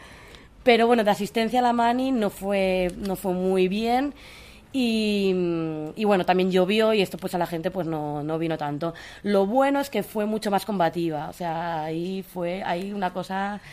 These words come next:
que... o sea, a cambio del veintidós, del veintidós de octubre, que fue más lúdica, más de transmitir el mensaje,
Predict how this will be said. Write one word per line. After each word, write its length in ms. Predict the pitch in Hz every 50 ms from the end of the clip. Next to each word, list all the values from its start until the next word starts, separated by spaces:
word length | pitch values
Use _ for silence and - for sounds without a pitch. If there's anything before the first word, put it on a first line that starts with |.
| - - - - - -
que... 260 | - 196 180 170 - - - - - - - - - - - - - - -
o 80 | 226 -
sea, 100 | 226 220
a 40 | 220
cambio 280 | 226 240 254 277 294
del 120 | 285 277 262
veintidós, 680 | 277 269 - 269 254 277 269 269 254 262 - - - -
del 180 | - 220 - 226
veintidós 300 | 247 240 - 240 240 240
de 80 | 240 240
octubre, 240 | 247 262 240 202
que 60 | 190 180
fue 100 | 185 190
más 160 | 214 202 208
lúdica, 400 | 220 226 233 233 220 190 190 175
más 200 | 185 185 190 185
de 100 | 202 190
transmitir 280 | 214 190 202 190 214
el 60 | 202 208
mensaje, 560 | 208 202 180 220 226 226 226 233 240 240